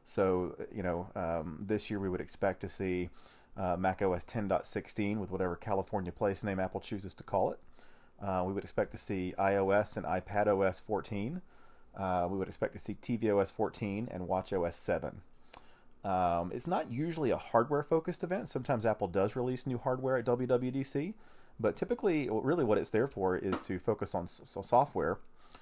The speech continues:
um, and to pre-, so that developers can begin preparing their apps for, um, all of Apple's new operating systems, because new operating systems include new features from Apple, but there's also new, um,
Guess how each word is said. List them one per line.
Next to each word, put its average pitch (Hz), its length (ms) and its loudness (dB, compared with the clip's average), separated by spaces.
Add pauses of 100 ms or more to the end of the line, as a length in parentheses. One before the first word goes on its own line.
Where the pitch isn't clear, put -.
(320)
um, 90 580 4
and 98 380 0
to 98 260 -2
pre-, - 260 -8
so - 160 -4
that 90 180 -2
developers 110 460 4
can 98 160 -8
begin 92 220 -2
preparing 101 500 0
their 85 160 -2
apps 101 420 2
for, 90 440 2 (480)
um, 82 480 0
all 107 180 4
of 101 60 4
Apple's 95 340 2
new 95 200 -2
operating 92 360 2
systems, 87 320 -8
because 123 300 -4
new 185 160 0
operating 156 340 2
systems 101 560 0
include 107 340 -2
new 107 120 0
features 117 360 -2
from 107 160 -8
Apple, 98 400 0 (440)
but 104 200 0
there's 104 200 2
also 110 640 4
new, 101 720 2
um, 87 540 2